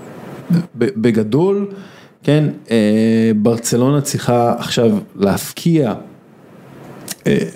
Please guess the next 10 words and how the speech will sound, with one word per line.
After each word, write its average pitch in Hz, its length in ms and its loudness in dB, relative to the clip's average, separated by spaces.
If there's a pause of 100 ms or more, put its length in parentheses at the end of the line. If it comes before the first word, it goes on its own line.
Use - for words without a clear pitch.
(160)
הרבה 95 240 -2
מאוד 175 340 2 (380)
מ-, 98 360 2
מ-, 98 60 2 (100)
מ-, 98 580 2 (720)
אה, 101 60 2 (920)
ממה 98 340 0
שהם, 95 1040 2
אה, 87 240 2 (720)
מרוויחים. 98 460 0